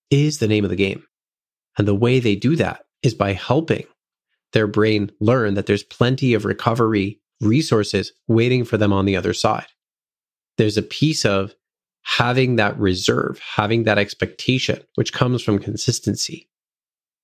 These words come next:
that on the other side of leaving it all on the court comes this moment, this time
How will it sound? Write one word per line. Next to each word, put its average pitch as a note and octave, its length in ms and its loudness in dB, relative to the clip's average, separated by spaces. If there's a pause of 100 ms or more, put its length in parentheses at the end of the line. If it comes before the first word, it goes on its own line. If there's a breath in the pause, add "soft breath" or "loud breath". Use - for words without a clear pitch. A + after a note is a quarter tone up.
that G#2+ 120 0
on G#2+ 80 2
the G#2+ 160 2
other C#3 160 2
side B2+ 320 -2
of F#2+ 100 -2
leaving A#2+ 280 4
it A2+ 80 2
all G#2 120 2
on G2+ 120 2
the F#2+ 40 -6
court C3+ 420 -2 (800)
comes - 680 -2 (640)
this A2 240 0
moment, A2 440 2
this - 180 -6
time G#2 420 -2